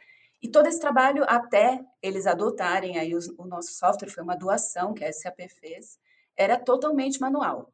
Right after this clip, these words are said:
Então, eles faziam um trabalho com os profissionais de campo deles, coletavam uma série de informações, tabulavam, enfim, faziam a gestão, né, dos programas e iniciativas de uma forma totalmente manual.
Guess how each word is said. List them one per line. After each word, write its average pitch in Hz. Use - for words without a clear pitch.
Então, -
eles 202
faziam 190
um 196
trabalho 190
com 247
os 202
profissionais 175
de 175
campo 170
deles, 202
coletavam 214
uma 208
série 208
de 208
informações, 220
tabulavam, 208
enfim, 185
faziam 202
a 233
gestão, 262
né, 214
dos 202
programas 202
e 196
iniciativas 214
de 202
uma 226
forma 220
totalmente 226
manual. 233